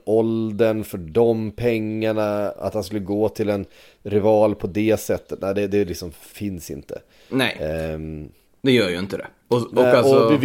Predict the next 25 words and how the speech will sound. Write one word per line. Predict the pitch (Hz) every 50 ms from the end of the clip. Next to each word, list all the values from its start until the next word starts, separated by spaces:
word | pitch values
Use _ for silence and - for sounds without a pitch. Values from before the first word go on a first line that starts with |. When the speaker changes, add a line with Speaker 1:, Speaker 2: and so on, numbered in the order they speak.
| 139
Speaker 1:
vet | 156 170 165 190
ju |
att | 170 -
Ma-, | 151 151 143 156 - -
att, | 135 139 135 -
att | 131 123 123
Manchester | 135 131 123 - 123 - - 120 113
United | 123 131 147 143 147 120
är | 113 110 110
de | 101 107 104 95
som | - - 107
har | 101
varit | 104 107 98 90 -
intresserade | 104 90 - 98 92 - 104 104 104 98 92 92
tidigare, | 85 - 104 95 90 95 113 110 101 92 85 82
att | 80 78 85
de | 101 104 101
har, | 85 101 107 107 107 101 92 - - - - _ _ _ _ -
de | 101 104 107
har | 113 123 131 120
visat | 104 107 101 85 92 92
intresse | 98 95 - - 98 95 - - 82
för | 90 87
Harry | 82 87 90 90 87
Kane | - - 92 85 85 85